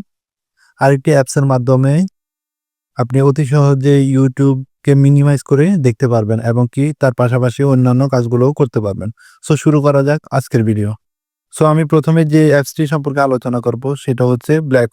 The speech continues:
হোল। এই ব্ল্যাক হোলের মাধ্যমে আপনি যে কো-, যে কোনো ভিডিও অতি সহজেই ডাউনলোড করে নিতে পারবেন। So, আমি দেখিয়ে দিচ্ছি কিভাবে আপনি ভিডিও ডাউনলোড করবেন। So, আমরা ধরেন একটা TikTok ভিডিও ডাউনলোড করব। So, আমরা TikTok-এর ভিতরে প্রবেশ করলাম।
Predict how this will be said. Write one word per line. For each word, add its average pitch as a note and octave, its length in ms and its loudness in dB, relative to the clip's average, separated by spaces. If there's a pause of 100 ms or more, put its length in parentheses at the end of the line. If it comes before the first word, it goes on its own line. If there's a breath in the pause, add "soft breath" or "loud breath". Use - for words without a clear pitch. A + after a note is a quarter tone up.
হোল। G#2+ 120 -6 (460 soft breath)
এই D3 140 4
ব্ল্যাক C#3+ 260 2
হোলের D#3+ 260 0
মাধ্যমে D3+ 340 0
আপনি C#3 180 -4 (540 soft breath)
যে C#3+ 160 4
কো-, D3+ 260 2
যে D3 160 2
কোনো D3+ 120 0 (120)
ভিডিও D3+ 260 2 (120)
অতি C#3+ 220 -2
সহজেই C#3 440 0 (280)
ডাউনলোড B2+ 380 2
করে B2 200 2
নিতে G#2+ 220 -6
পারবেন। A2 260 -6 (540 soft breath)
So, - 60 -6 (120)
আমি D3 100 -2 (100)
দেখিয়ে D3+ 320 -2
দিচ্ছি D#3+ 300 -2
কিভাবে C#3+ 380 0
আপনি D#3 180 -6 (220)
ভিডিও C#3 260 0
ডাউনলোড A#2+ 320 0
করবেন। A2 240 -6 (760 soft breath)
So, - 100 -2
আমরা D#3+ 280 2
ধরেন D#3 280 2 (100)
একটা D#3 160 0 (160)
TikTok D#3 340 -2
ভিডিও C3 240 2
ডাউনলোড A2+ 360 -2
করব। A2 160 -6 (440 soft breath)
So, - 60 -4 (100)
আমরা D3+ 140 2 (120)
TikTok-এর C#3+ 460 0
ভিতরে C#3+ 320 2
প্রবেশ C#3 300 0
করলাম। C#3 280 0